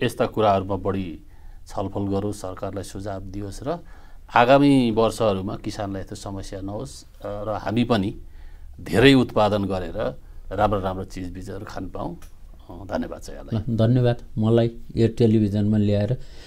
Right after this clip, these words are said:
Speaker 2: हाम्रो एसोसिएसनका चाहिँ धारणाहरू राख्ने सुअवसर दिनुभयो, त्यसको लागि तपाईँलाई पनि धेरै धन्यवाद। हस्, नमस्कार।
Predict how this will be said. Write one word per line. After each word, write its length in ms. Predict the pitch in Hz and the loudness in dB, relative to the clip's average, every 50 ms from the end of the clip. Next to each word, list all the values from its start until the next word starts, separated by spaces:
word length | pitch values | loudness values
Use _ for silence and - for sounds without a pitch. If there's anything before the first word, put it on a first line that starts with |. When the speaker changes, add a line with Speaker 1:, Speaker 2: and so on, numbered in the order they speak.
| - - - | -14 -6 2
Speaker 2:
हाम्रो 240 | - 104 107 107 117 | 4 6 6 8 10
एसोसिएसनका 840 | 117 110 104 - 113 104 - 113 104 - - 107 104 98 - 101 98 | 8 8 8 6 2 2 4 2 0 2 2 2 2 2 2 0 0
चाहिँ 240 | - 110 107 101 | 2 2 2 4
धारणाहरू 600 | 92 92 95 95 101 101 104 101 98 98 101 101 | 4 4 4 4 4 4 4 4 2 2 2 2
राख्ने 380 | 98 101 95 87 95 104 104 98 | 2 2 2 2 2 0 0 0
सुअवसर 640 | - - - 107 104 101 101 101 101 - - 110 101 | -2 0 2 4 6 6 6 4 2 2 2 0 0
दिनुभयो, 380 | 98 101 98 95 98 101 123 | 2 2 0 2 2 0 0
त्यसको 360 | 143 139 - 104 - - - 104 | -2 0 -2 -2 -2 0 -2 -2
लागि 240 | 98 95 101 117 | -2 0 -2 -2
तपाईँलाई 480 | 131 - - 123 101 98 98 101 101 104 | -4 -4 -2 -2 -2 -2 -2 -4 -4 -4
पनि 220 | 104 107 107 113 | -4 -4 -4 -4
धेरै 300 | 120 110 98 92 95 101 | -2 -2 -2 -2 -2 -2
धन्यवाद। 440 | 98 107 104 101 104 107 107 117 123 - - | -4 -4 -6 -6 -6 -6 -6 -6 -4 -4 -4
हस्, 200 | - - - - - | -4 -4 -6 -8 -8
नमस्कार। 420 | - 113 - - - - - | -6 -6 -6 -8 -10 -10 -10